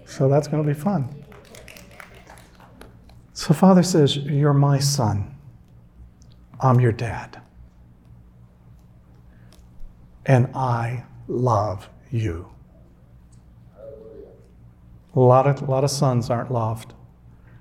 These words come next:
But Jesus, at the beginning of his ministry,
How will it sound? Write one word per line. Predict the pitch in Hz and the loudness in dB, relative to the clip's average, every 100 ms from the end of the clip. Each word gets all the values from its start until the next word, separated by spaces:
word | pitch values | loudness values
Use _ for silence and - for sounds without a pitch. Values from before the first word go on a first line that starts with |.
| - - - - - - | -20 -20 -20 -20 -20 -2
But | 127 120 | 0 0
Jesus, | - 160 185 170 120 110 | 2 4 4 2 -2 -2
at | 120 - | -4 -4
the | |
beginning | 117 120 113 139 151 160 | -4 -6 0 2 4 4
of | 156 151 | 2 0
his | 147 | -2
ministry, | 135 127 117 - 117 104 | -2 -2 -4 -6 -6 -6